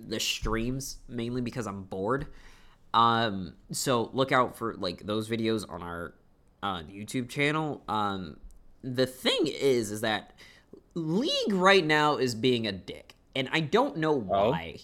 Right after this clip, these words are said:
Speaker 1: Um, so the, I have no client sound.
Speaker 2: Oh, that, that's not good.
Speaker 1: No, and so I put a ticket in to ask them about it because I can't figure it out.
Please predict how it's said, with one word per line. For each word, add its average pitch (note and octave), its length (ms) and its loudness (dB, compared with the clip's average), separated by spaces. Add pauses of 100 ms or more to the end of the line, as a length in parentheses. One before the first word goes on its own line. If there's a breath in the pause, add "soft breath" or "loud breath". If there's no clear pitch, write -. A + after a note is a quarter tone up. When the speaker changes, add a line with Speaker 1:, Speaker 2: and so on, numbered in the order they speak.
(220)
Speaker 1:
Um, A#2+ 540 4 (260)
so D#3 520 2
the, D#3+ 240 2
I F3 120 0
have E4+ 280 0
no F#3+ 260 4
client B2+ 640 2
sound. D2+ 460 -8 (1200 soft breath)
Speaker 2:
Oh, G2+ 600 8
that, C3+ 280 6 (300)
that's G3 240 2
not C4 180 2
good. E2+ 280 0 (480)
Speaker 1:
No, D#3 540 2
and D3 320 -2
so F#3+ 160 2
I F3+ 100 2
put - 200 -2
a - 40 2
ticket D3+ 380 0
in G2+ 220 -2
to - 160 -4
ask C#3 280 0
them A2 120 -4
about F#2 300 -4
it F#2+ 140 -8
because C3 380 -4
I C3+ 60 -4
can't A#3+ 280 -6
figure C#3+ 140 -2
it C3 40 0
out. C3 100 -4